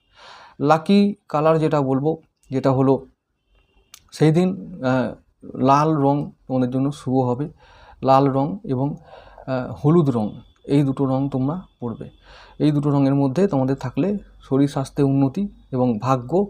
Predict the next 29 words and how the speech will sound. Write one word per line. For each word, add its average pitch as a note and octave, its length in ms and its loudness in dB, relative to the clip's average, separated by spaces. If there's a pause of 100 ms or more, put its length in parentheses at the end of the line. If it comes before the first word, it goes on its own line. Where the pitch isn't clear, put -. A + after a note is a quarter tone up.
ফেভার C3 300 2
করবে, D3+ 360 -6 (300)
ভাগ্য B2 360 -4
সাথ D3 260 2
দেবে। A2+ 300 -6 (1400)
এবার F#3 220 4
আসছি, F#3 520 2
আহ, C3+ 600 -2
দশই D3+ 420 4
জুলাই, D3 340 2 (200)
যেদিন D3+ 320 2
চন্দ্র D#3 500 0 (640)
থাকবেন E3+ 420 0
সিংহ D#3 300 0
রাশিতে, D3 440 2
কিন্তু C#3+ 540 -2
নক্ষত্র E3 540 0
চেঞ্জ D#3+ 260 0
করে D#3 320 0 (500)
পূর্ব D#3+ 160 0
ফাল্গুনী D#3 300 0
নক্ষত্রে C#3+ 260 0
যাবেন। D#3 280 4 (680)
পূর্ব F3 180 0
ফাল্গুনী F3 280 0
নক্ষত্র E3 600 2
শুক্রের D#3 440 2
নক্ষত্র, D3 500 0
তো C#3+ 320 2